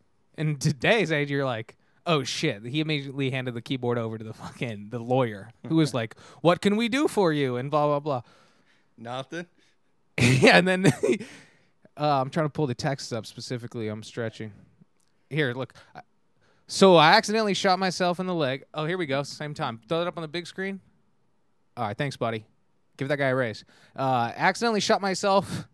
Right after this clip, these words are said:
Speaker 1: in the inner lower leg with your forty-five. R I P in one sixty-two grain. Nearly bled out. Only kept leg after series of world-class <laughs> trauma surgeons.
Speaker 2: <laughs> We're
Speaker 1: Looking at three months. No weight bearing.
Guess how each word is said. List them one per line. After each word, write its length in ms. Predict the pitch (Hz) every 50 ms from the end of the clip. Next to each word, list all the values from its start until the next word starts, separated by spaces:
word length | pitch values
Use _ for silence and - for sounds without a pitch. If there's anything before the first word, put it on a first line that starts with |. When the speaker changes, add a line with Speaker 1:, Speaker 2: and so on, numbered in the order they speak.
| - _
Speaker 1:
in 180 | 151 151 156
the 160 | 147 143 143 143
inner 540 | 92 120 156 175 185 190 202 214 220 190 - -
lower 340 | 139 143 156 175 190 202
leg 300 | 190 165 165 156 151 151
with 160 | 131 135 131 139
your 100 | 127 123
forty-five. 840 | - - 147 143 147 165 165 165 - - 147 131 120 120 131 139 - _ _ _ _ - - - - - - - - _ -
R 180 | 131 139 151 156
I 140 | 151 156 151
P 440 | - - 147 139 135 127 131 127 - _ _ _ _ _ _ _ -
in 200 | 127 123 120 120
one 160 | 127 139 143
sixty-two 540 | - - 143 - - 143 131 - - 131 127
grain. 260 | 127 135 131 131 131
Nearly 300 | 135 147 170 180 180 170
bled 320 | 160 147 160 156 160 156
out. 220 | 156 151 147 151 -
Only 240 | 143 151 160 165 -
kept 240 | - 165 151 -
leg 180 | 147 143 147 139
after 240 | 143 131 - 139 131
series 400 | - - 156 156 165 180 170 160
of 100 | 143 135
world-class 580 | 131 143 160 165 - - 151 170 - - -
<laughs> 20 | -
trauma 400 | - - 220 175 170 175 180 160
surgeons. 600 | - 196 170 160 143 135 - 123 113 - - -
Speaker 2:
<laughs> 40 | -
We're 200 | - 190 196 147 - - - - - - - -
Speaker 1:
Looking 320 | 175 196 196 - 233 214 214
at 120 | 180 156
three 340 | - - - 165 180 185 180
months. 420 | 175 165 151 127 113 113 - - -
No 220 | 135 139 151 175 196
weight 320 | 190 180 175 180 151 139
bearing. 460 | 151 151 160 160 160 160 160 160 160